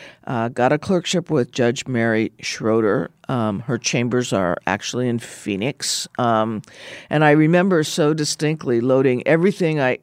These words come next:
owned. It fit into this kind of two-door hatchback, five on the floor Honda Accord. It was my first car, driving across the country, getting to Phoenix late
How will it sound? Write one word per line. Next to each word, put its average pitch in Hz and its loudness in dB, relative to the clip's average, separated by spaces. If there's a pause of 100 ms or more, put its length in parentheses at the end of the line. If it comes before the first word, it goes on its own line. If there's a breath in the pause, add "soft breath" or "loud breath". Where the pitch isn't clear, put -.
owned. 156 2
It 117 -6
fit 170 2
into 156 2
this 123 0
kind 127 -2
of 107 -8
two-door 147 2
hatchback, 110 2 (100)
five 135 0
on 131 -2
the 117 -6
floor 113 0 (340 loud breath)
Honda 147 4
Accord. 135 2
It - 2
was 117 -4
my 120 -4
first 143 -2
car, 113 2 (440 loud breath)
driving 160 4
across 143 -2
the 127 -10
country, 113 -6 (300)
getting 175 4
to 165 0
Phoenix 120 -6
late 135 0